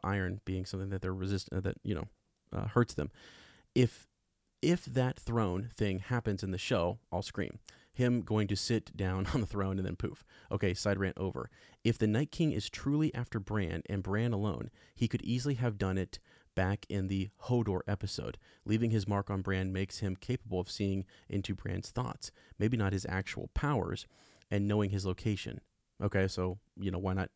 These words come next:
Again, we've said this before with the Night King. Why not kill this person or that person here or there? Why is he, what's going on?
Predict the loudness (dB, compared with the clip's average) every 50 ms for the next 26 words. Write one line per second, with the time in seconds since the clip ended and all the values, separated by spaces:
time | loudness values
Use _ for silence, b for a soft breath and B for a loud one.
0 | -6 -2 4 6 6 6 6 4 2 2 0 2 2 2 -2 -2 -4 -4 -2 -2
1 | -2 0 0 0 -2 -2 -2 -2 -4 -4 -4 B B B B B B B B 2
2 | 2 4 2 2 0 0 0 2 2 2 0 0 0 -2 -2 -2 -2 -2 -2 0
3 | -2 -2 0 -2 -2 -2 -2 -4 -2 -2 -2 -2 0 0 0 0 0 0 -2 -6
4 | _ _ -4 0 2 2 4 4 2 2 0 0 -2 -2 -2 -4 B B B B
5 | B B B B B 2 2 4 2 0 0 2 0 -2 -2 -4 -6 -10